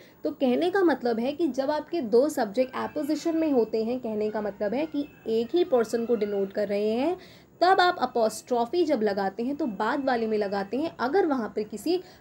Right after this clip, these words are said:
पॉजेसिव केस की बात हो रही है, कोई ओनरशिप की बात हो रही है, ठीक है, कुछ बिलोंगिंगनेस दिखानी है,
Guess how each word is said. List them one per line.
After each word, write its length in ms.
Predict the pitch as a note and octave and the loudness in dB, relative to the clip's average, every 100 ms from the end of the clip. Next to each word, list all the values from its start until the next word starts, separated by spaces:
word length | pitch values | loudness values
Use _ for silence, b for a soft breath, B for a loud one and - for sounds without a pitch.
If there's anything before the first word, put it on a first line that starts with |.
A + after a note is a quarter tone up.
| _ | _
पॉजेसिव 560 | C4 G#3 C#4+ C#4+ F#4+ F#4+ | -2 6 4 6 2 2
केस 380 | - B3+ A#3 - | -2 -4 -4 -4
की 120 | B3 | -4
बात 260 | G#3+ G#3+ | -2 -2
हो 100 | A3+ | 0
रही 180 | A3+ A#3 | 0 2
है, 120 | C4+ | 0
कोई 240 | C#4+ C4 B3+ | 0 -2 4
ओनरशिप 580 | A#3+ B3+ D4 C#4+ A#3+ - | 4 6 0 -2 -4 -6
की 120 | A#3 G#3+ | -8 -4
बात 240 | G#3 G3+ | -4 -2
हो 120 | G#3+ | -2
रही 340 | G#3+ G#3 G#3+ A3 | -2 -2 -2 2
है, 240 | D4 G#4+ B B - | 2 2 B B -4
ठीक 140 | B3+ | 0
है, 60 | C#4+ | 0
कुछ 200 | C#4+ A3+ | 0 -2
बिलोंगिंगनेस 840 | G3 A3+ A3+ A3+ D#4 E4 D#4 - | 2 2 4 4 4 4 2 0
दिखानी 420 | A#3+ A3 G#3 F#3+ G3 | -4 -6 -8 -6 -4
है, 260 | G#3+ D#4 | 0 -2